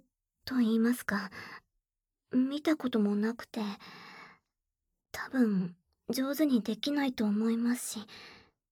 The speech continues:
いくら寮母の代わりと言っても、やっぱりこういうことまでするのは違うんじゃないかなと。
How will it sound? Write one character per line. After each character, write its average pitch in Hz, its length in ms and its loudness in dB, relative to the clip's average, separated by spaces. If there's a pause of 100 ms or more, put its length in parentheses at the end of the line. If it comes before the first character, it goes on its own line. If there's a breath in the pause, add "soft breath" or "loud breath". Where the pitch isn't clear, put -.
(1200 soft breath)
い 294 120 -8
く 330 180 2
ら 247 140 4
寮 254 240 4
母 247 100 4
の 226 140 6
代 220 200 -4
わ 214 100 2
り 240 120 0
と 240 100 4
言 226 80 4
っ 220 40 -10
て - 160 -4
も、 208 280 0 (1120 loud breath)
や 226 180 -2
っ 214 40 -8
ぱ 254 180 -2
り 240 200 2 (260)
こ 254 200 -4
う 269 80 -2
い 294 160 4
う 302 80 4
こ 302 160 -2
と 320 120 2
ま 311 140 6
で 226 100 6
す 226 200 0
る 247 100 6
の 240 140 8
は 202 180 -4 (400)
違 247 120 -2
う 277 160 2
ん 294 60 4
じ 294 80 0
ゃ 254 60 4
な 233 120 4
い 226 80 -2
か 220 180 -4
な 240 180 -2
と。 226 220 -8